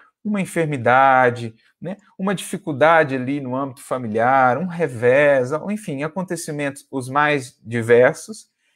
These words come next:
que nos afligem, que nos criam essa dificuldade,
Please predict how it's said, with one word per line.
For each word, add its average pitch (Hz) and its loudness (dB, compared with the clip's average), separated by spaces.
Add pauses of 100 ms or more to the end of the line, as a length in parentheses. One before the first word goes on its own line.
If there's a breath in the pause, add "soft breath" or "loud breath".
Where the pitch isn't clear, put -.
(160)
que - -12
nos 143 -2
afligem, 147 -2
que - -12
nos 123 -10
criam 175 -4
essa 147 -6
dificuldade, 113 -4